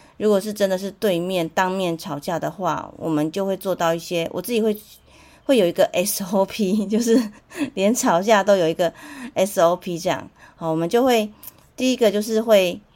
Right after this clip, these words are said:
思考，哦，比如说你在吵架的时候，当场可能会非常非常的激烈。那最好刚开始就是如果可以先离开现场，就不要先留下，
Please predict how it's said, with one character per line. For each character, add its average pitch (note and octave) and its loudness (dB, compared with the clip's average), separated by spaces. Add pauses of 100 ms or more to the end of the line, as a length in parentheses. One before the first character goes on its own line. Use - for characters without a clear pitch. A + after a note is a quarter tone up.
(160)
思 - -4
考， A3 -8 (400)
哦， E3+ -4
比 F3 -8
如 F3+ -4
说 A#3 2
你 F3+ -2 (240)
在 C4 2
吵 G3 -2
架 G#3 4
的 F3+ 0
时 - -10
候， G3 2
当 F#3+ 0
场 G3+ -6
可 D3 -8
能 D3 -2
会 G3 0
非 F#3 -4
常 D#3+ -6
非 F#3 -4
常 E3 -8
的 C#3 -8
激 - -12
烈。 D#3 -4 (1700)
那 F#3+ 2 (320)
最 B3+ 6
好 F3+ 0
刚 G#3 0
开 G3+ 2
始 G#3 -6
就 F#3+ -6
是 G3 -6
如 G3 0
果 F#3+ 2
可 - -2
以 D3 0
先 F3+ -2
离 D#3+ 0
开 E3+ -4
现 F3+ -6
场， - -10 (120)
就 F3+ 0
不 - -6
要 D#3 2
先 E3 -4
留 A2+ -4
下， - -6